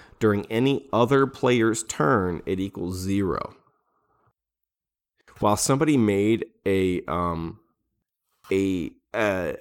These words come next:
uh, one of those, like, M T G Cardsmith fake cards, uh, I'm just looking on Google, that says Angry Mob, and at first I thought it was a reprint. I'm like, "No, they didn't fucking reprint that." And then someone made it up. Um, and,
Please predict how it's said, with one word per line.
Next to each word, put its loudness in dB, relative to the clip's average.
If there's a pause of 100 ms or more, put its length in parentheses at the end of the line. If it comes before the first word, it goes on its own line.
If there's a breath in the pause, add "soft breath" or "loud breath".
(100)
uh, -6 (140)
one 0
of 0
those, 0
like, -6 (360)
M 0
T 0
G -2
Cardsmith 0
fake 0
cards, -2
uh, -4
I'm -2
just -4
looking -2
on -2
Google, 0 (280 loud breath)
that -2
says 2
Angry 0
Mob, 2
and 0
at -8
first -2
I -2
thought -4
it -2
was -6
a -8
reprint. -2
I'm -4
like, -4
"No, 0
they 2
didn't -2
fucking -4
reprint -6
that." -4 (440)
And 4
then 0
someone 2
made 0
it -4
up. -6 (2250)
Um, -2 (540)
and, -2